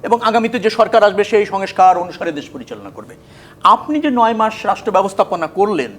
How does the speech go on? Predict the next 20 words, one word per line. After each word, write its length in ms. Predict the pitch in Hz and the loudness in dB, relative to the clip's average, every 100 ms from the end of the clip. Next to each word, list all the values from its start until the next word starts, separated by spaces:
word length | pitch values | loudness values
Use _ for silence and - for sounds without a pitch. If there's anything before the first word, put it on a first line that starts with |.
| - - - | -20 -20 -16
সেই 240 | - 262 | -4 -2
নয় 240 | 220 208 | 2 2
মাসের 260 | 208 214 233 | 0 -2 2
রাষ্ট্র 260 | 214 - 208 | 2 2 2
ব্যবস্থাপনার 640 | 202 226 247 247 240 233 | 2 0 -4 -2 -2 -2
মধ্যে 240 | 233 202 | -2 -2
আপনি 440 | 208 - 208 247 208 | -2 -4 -6 -4 -6
যেটা 260 | 214 214 | -4 -4
বলেন, 440 | 160 156 190 147 120 - - | -2 0 0 -4 -10 -16 -8
সেই 160 | 233 | -8
সংস্কারের 480 | - 214 226 240 226 | -4 -6 -4 -4 -4
কোনো 160 | 220 226 | -4 -6
নজির 240 | 202 196 - | -6 -10 -10
ছিল 200 | 254 269 | -8 -8
কি? 140 | 156 - - - _ - - - - | -10 -16 -20 -20 _ -20 -20 -10 -2
আছে 260 | 220 285 | -2 -2
কি? 160 | 285 - | -6 -6
এখনো 340 | - 190 247 254 - - - _ - - | -8 -4 -4 -4 -10 -20 -20 _ -20 -2
নেই 160 | 302 302 | 0 0
তো। 140 | - | -4